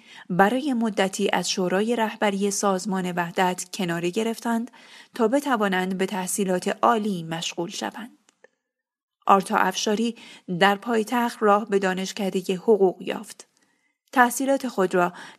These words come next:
در رشتهٔ قضا به پایان رساند. پس از مدتی در کنار وکیل دیگری به نام دکتر کاکوان دفتر وکالت گشود و این دو وکیل نامدار غیرتمند لجباز بی‌پروای جانبرکف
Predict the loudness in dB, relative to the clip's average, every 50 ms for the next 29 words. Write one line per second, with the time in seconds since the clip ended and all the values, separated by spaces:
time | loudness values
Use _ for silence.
0 | 2 2 4 4 2 0 -4 -4 -4 -4 -2 -2 -2 0 0 0 0 2 2 0
1 | 0 0 0 0 -2 -2 0 -2 -2 -2 -2 -4 -6 -8 -8 -8 -8 -8 -10 -10
2 | -12 -14 -16 -18 -20 _ _ _ _ _ _ _ _ _ _ _ _ _ _ _
3 | _ _ _ 2 2 4 4 2 0 0 -4 -4 -4 -2 -2 -4 -2 -4 -4 -4
4 | -4 -6 -10 -16 _ _ _ _ _ -6 -2 2 2 4 2 2 0 -2 -2 0
5 | 0 2 2 2 2 4 2 2 2 0 -2 0 0 0 0 0 -2 -2 -2 0
6 | 0 2 0 0 0 0 -2 -2 -2 -2 -2 0 0 -2 -2 -2 -2 -2 -2 -2
7 | -2 -2 -2 -2 -2 0 2 4 4 4 4 0 -6 -12 -18 -20 -20 -20 -20 _
8 | _ 4 4 4 4 0 0 0 2 2 2 2 0 0 0 0 0 0 0 0
9 | -2 -2 -2 -2 -2 -4 -8 -10 -12 -16 -20 -20 -20 _ _ 0 0 0 2 0
10 | -2 0 0 0 0 0 -2 -2 -2 -4 -2 -2 0 0 0 0 0 0 0 -2
11 | 0 2 2 2 2 2 0 -2 0 0 0 2 0 -2 -4 -4 -2 -2 -2 -2
12 | -2 -2 -2 0 0 0 -2 -2 -4 -2 0 2 2 2 0 -2 -2 -2 -4 -6
13 | -4 -4 -2 0 0 2 2 2 2 2 0 0 0 -2 -2 -2 -2 -2 -2 -2
14 | -2 -2 0 0 2 0 0